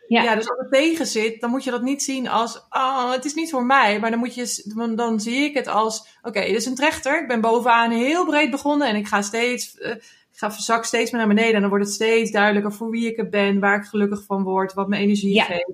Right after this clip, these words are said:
Speaker 2: wat me niet energie geeft." En, dus het is gewoon een test. Wil je dit echt graag?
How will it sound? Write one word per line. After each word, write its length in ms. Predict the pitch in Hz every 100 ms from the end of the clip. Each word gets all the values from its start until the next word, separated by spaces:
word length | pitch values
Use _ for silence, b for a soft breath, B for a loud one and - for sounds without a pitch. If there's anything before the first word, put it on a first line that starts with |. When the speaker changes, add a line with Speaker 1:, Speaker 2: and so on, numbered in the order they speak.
| -
Speaker 2:
wat 140 | 185
me 480 | 185 180 180 180 202 - b b b _
niet 160 | 208 196
energie 380 | 185 185 190
geeft." 380 | 185 180 175 180
En, 160 | - 170 b b -
dus 100 | 202
het 100 | 208
is 100 | 247
gewoon 160 | 247
een 140 | 240 208
test. 320 | 202 - -
Wil 120 | 220
je 60 | 302
dit 100 | 311
echt 200 | 311 311
graag? 480 | - 269 294 302 -